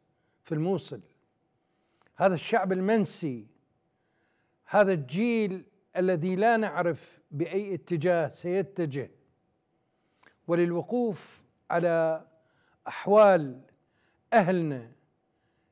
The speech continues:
في هذه المخيمات، يسعدني أن أستضيف من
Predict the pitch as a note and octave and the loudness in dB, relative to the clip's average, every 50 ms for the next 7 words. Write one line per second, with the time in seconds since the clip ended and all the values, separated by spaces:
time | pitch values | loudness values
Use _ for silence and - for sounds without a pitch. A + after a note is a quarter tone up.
0 | _ _ - F3+ F3+ D3+ E3 G3 F#3+ F#3 E3 E3+ F3+ F3+ E3 - - F3 F3+ F3+ | _ _ -4 -2 0 2 2 2 2 2 0 -2 -2 -4 -6 -6 -6 -4 -4 -2
1 | F3+ F#3+ F#3+ G3 G3+ G3 D#3+ G3+ - - _ _ _ _ _ _ _ _ _ - | -2 -2 -2 -2 -2 -4 -6 -10 -18 -20 _ _ _ _ _ _ _ _ _ -10
2 | D#3+ C#3 - - F#3 B3 G3+ F#3+ G#3 F#3 F3 E3 E3 E3 C3 - - E3+ E3 D3+ | -10 -10 -8 -6 -4 -4 -4 -4 -4 -4 -4 -4 -6 -8 -8 -8 -6 -4 -2 -2
3 | F#3 F#3+ F#3+ F3+ E3 - - - D#3+ D#3+ E3 D#3+ D#3 D#3 D3 | -2 -2 -2 -4 -6 -8 -10 -10 -8 -6 -6 -6 -6 -8 -10